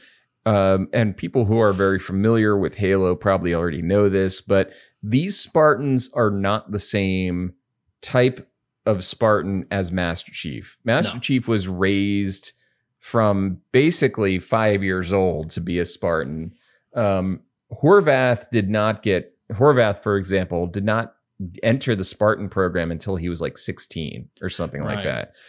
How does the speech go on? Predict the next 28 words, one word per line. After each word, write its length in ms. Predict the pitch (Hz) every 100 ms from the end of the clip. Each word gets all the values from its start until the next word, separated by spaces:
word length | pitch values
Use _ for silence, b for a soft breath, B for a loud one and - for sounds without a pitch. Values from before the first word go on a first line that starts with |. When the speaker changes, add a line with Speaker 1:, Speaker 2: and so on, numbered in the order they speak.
| -
Speaker 2:
Yeah. 140 | 101
Speaker 1:
So 160 | 90 151
it's 120 | 147
a 40 |
little 360 | 151 147 175 185
bit 220 | 156 131
different. 400 | 127 110 104 98
It's, 360 | 82 95 - -
you 160 | - 110
know, 240 | 90 82 50 _ _ b b b _
these 400 | 110 107 143 143
Spartans 540 | - 135 120 120 110 -
have, 500 | 113 110 107 101 - -
they, 320 | 98 107 110 -
they're 180 | 95 127
people 380 | - 156 - 143
that 160 | 120 -
have 680 | 101 135 127 110 113 - - _ _ _
more 280 | 104 107 143
experience 680 | 127 - 135 135 123 110 -
with 280 | 110 110 -
humanity, 580 | 104 98 98 92 82
I 120 | 67 85
think, 420 | - 80 76 -
than 460 | 90 92 87 78 78
some 300 | - 104 95
of 100 | 90
the, 400 | 90 85 80